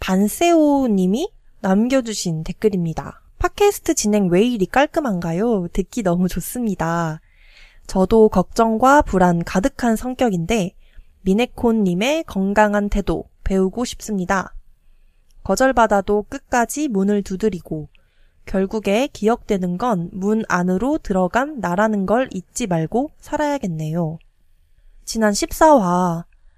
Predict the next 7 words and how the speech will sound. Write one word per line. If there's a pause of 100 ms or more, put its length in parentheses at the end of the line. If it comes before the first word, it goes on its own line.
(140)
걱정과
불안을
동력으로
삼는
법, (960)
고민혜님
인터뷰